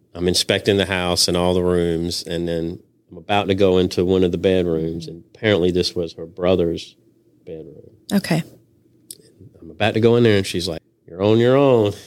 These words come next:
Speaker 1: <laughs> right before I open the door. And so immediately I'm like, "All right,
Speaker 2: What am I walking
Speaker 1: what is
Speaker 2: into?
Speaker 1: behind this door?"
Speaker 2: Hundred percent,
Speaker 1: Right?
Speaker 2: yeah.
Speaker 1: And it was, it was just simply when I walked in there and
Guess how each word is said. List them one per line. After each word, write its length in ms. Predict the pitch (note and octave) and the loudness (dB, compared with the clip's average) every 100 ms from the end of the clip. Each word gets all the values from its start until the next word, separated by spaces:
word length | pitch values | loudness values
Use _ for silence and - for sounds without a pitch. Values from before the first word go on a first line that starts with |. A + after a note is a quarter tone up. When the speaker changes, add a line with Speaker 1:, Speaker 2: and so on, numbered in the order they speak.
| - | -20
Speaker 1:
<laughs> 220 | - - | -20 -12
right 220 | - G#2 A#2 | -2 0 0
before 240 | A2 A#2 | 0 2
I 100 | G#2+ | 2
open 280 | G#2+ G#2+ G2 | 2 0 -4
the 80 | F#2 | -2
door. 340 | G2 G2+ F#2 | -2 0 -2
And 140 | E2+ | -4
so 200 | - F#2 | -6 -6
immediately 640 | F#2 G#2+ C#3 D#3 C3 G#2 G#2 | -4 2 4 6 4 2 -2
I'm 200 | G2 G#2 | -2 -4
like, 260 | F#2+ F2 | -4 -6
"All 160 | G2+ A#2+ | -2 -2
right, 200 | A2 F#3+ | 0 2
Speaker 2:
What 160 | F#3+ F3 | 2 2
am 100 | F3 | -2
I 80 | |
walking 300 | D#3 C#3 - - | -2 -4 -4 0
Speaker 1:
what 100 | C3 | 0
is 100 | - | 0
Speaker 2:
into? 120 | - | 0
Speaker 1:
behind 280 | A#2 F#2+ F#2+ | -2 -2 0
this 200 | C#3 C#3 | 0 0
door?" 380 | G2+ F2 D#2+ | -4 -4 -6
Speaker 2:
Hundred 260 | E2 G#3 G3+ | -4 0 0
percent, 420 | F#3+ - - C3+ | 2 0 -2 -4
Speaker 1:
Right? 60 | - | -4
Speaker 2:
yeah. 220 | F#3 - F3+ - | -2 -2 -6 -2
Speaker 1:
And 120 | A2+ | 0
it 60 | B2+ | 2
was, 240 | C3+ - | 2 0
it 60 | A#2 | -2
was 160 | A2+ | 0
just 200 | A2+ - | 2 2
simply 420 | - B2+ C3 A2+ G#2+ | 2 2 2 2 4
when 160 | G#2 | 2
I 220 | A2 B2+ | 2 0
walked 360 | A#2+ A2+ A#2 A#2 | 2 4 2 2
in 120 | A2 | 2
there 340 | G#2 G2 F#2+ G2+ | 2 2 2 0
and 360 | F2+ F2 F2+ | 0 0 -2